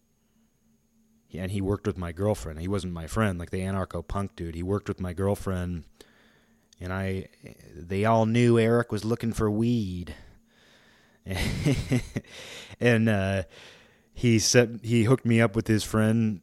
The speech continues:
And, and that's kinda funny 'cause libertarianism and, and anarchism go hand in hand, you know, on, on different ends of the spectrum. Like, there's a lot of parallels between those. And so it's funny to me that this, like, anarchist dude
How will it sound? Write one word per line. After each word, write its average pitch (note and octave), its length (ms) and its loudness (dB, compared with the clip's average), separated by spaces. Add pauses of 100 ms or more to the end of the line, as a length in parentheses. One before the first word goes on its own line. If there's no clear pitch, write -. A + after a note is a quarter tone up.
(100)
And, A#2 200 0
and C#3 160 6
that's F3+ 120 8
kinda G3+ 180 6
funny D#3+ 240 6
'cause A#2+ 140 0
libertarianism C3 960 6
and, G#2 200 -2
and G2+ 280 -4
anarchism F#2+ 1000 0 (1800)
go C#3 160 8
hand D3+ 220 4
in A#2+ 60 2
hand, A2+ 380 2
you G#2+ 80 -2
know, G2+ 120 0
on, G2+ 140 -2
on G#2 160 -2
different G#2 240 2
ends G#2 120 0
of F#2+ 60 -2
the F2 80 -10
spectrum. F2 560 -2
Like, F2 140 -10
there's F#2+ 160 -2
a F#2 80 -2
lot G2 200 2
of F2 240 -2 (280)
parallels F#2+ 480 0
between F2 380 -8
those. E2+ 360 -6 (680)
And G2 120 -6
so A2 60 2
it's G#2 140 -2
funny C3 260 8
to A2+ 80 4
me G#2 160 2
that F#2+ 120 -2
this, - 260 -2
like, F#2+ 200 -6
anarchist G2+ 680 -2
dude F#2 360 0